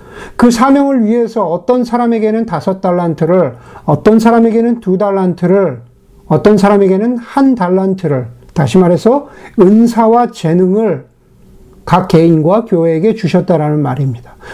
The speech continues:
우리가 얼마만큼의 재능을 가지고 있느냐 중요하지 않습니다. 오늘 본문 비유에서 중요한 것은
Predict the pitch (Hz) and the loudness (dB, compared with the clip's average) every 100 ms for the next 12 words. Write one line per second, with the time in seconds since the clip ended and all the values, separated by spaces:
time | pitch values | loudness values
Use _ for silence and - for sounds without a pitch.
0 | - 185 240 285 220 247 277 269 269 269 | 0 2 4 2 2 0 -2 -2 -2 -2
1 | - 214 233 247 226 214 208 226 208 214 | -2 -2 -2 -2 -2 -2 -2 0 0 0
2 | 214 196 - 214 220 214 190 180 151 - | -2 -4 -4 -2 0 0 -2 -4 -6 -2
3 | 185 151 135 123 - _ _ - _ - | -2 -2 -4 -8 -12 _ _ -20 _ -8
4 | - 247 285 240 247 285 262 - 240 247 | 0 2 4 4 4 4 2 2 0 0
5 | 233 262 214 220 233 226 202 226 269 170 | -2 -4 -2 -2 0 -2 -2 0 0 -2